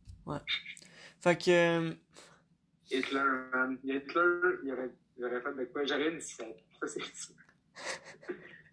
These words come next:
Speaker 2: Venez-vous-en,
Speaker 1: Ben
Speaker 2: c'est vingt mille, on se tue tout.
Speaker 1: <laughs> Euh, dans le chalet, esti, à, à
Speaker 2: Ouais,
Speaker 1: retraite.
Speaker 2: viens, on va aller faire une retraite
Speaker 1: On va aller faire une
Speaker 2: unique.
Speaker 1: retraite.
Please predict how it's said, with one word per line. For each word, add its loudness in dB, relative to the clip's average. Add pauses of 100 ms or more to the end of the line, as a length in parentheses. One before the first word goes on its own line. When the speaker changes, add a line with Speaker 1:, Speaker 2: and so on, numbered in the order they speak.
Speaker 2:
Venez-vous-en, 6
Speaker 1:
Ben 2
Speaker 2:
c'est 0
vingt 0
mille, 2
on -6
se -14
tue -10
tout. -6 (320)
Speaker 1:
<laughs> 6 (2250)
Euh, 2
dans 8
le 8
chalet, 10
esti, 0
à, 4 (580)
à 4
Speaker 2:
Ouais, 4
Speaker 1:
retraite. 6
Speaker 2:
viens, 4
on 4
va -2
aller -4
faire 0
une -4
retraite 0 (160)
Speaker 1:
On 2
va 8
aller 10
faire 8
une 6
Speaker 2:
unique. -2
Speaker 1:
retraite. 6